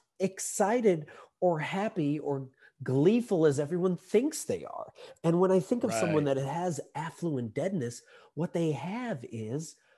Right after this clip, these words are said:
Speaker 1: I notice that if it's regarding money, they're like, s-, they're either worried about losing their money, or they're worried that someone has more money than them, or they're
Speaker 2: Right.
Speaker 1: just bored because they thought when they got all this money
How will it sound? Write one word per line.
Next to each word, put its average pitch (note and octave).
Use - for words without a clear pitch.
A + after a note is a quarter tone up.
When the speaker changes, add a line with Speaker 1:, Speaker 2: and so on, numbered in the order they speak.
Speaker 1:
I E3+
notice F#3+
that C3+
if C3
it's B2+
regarding D3+
money, C3
they're G#2+
like, A2
s-, -
they're D3
either C3
worried A#2+
about F#3+
losing B2
their E2
money, F#2+
or C#3
they're B2+
worried D3
that B2
someone C#3+
has G#2+
more B2
money F2+
than E2
them, F#2
or G#3
they're D#3
Speaker 2:
Right. C#3
Speaker 1:
just A2
bored F3+
because C3+
they C3+
thought F3
when D3
they C3+
got C3+
all F3+
this C3+
money C#3+